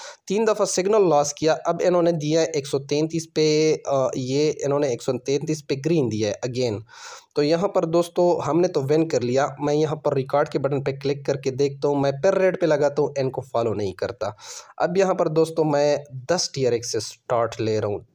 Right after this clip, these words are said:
दस टीआरएक्स। यहाँ पर दोस्तों दस मैंने लिख दिया, रेड पे क्लिक करके कन्फर्म और ये ट्रेड कर दिया। तो दोस्तों यहाँ पर हम देखते हैं, यहाँ पर आप लोगों ने, अ,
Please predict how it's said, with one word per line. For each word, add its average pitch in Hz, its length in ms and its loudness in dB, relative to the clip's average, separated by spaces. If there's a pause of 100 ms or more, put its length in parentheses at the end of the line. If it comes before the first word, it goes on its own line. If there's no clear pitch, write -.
दस 135 360 -2
टीआरएक्स। 104 560 -4 (600)
यहाँ 123 220 -2
पर 135 180 -2
दोस्तों 139 720 -4
दस 147 260 0
मैंने 170 180 2
लिख 151 180 -2
दिया, 151 480 0
रेड 139 380 0
पे 170 120 4
क्लिक 156 380 -4
करके 139 380 -2
कन्फर्म 139 680 -2 (140)
और 117 160 0
ये 117 140 -2
ट्रेड 120 340 -2
कर 113 200 -4
दिया। 98 260 -6 (600)
तो 170 100 0
दोस्तों 240 300 2
यहाँ 185 220 2
पर 185 140 0
हम 143 220 0
देखते 170 340 0
हैं, 143 240 0 (400)
यहाँ 185 240 0
पर 196 460 2
आप 160 220 2
लोगों 175 180 2
ने, 180 140 4
अ, - 120 -6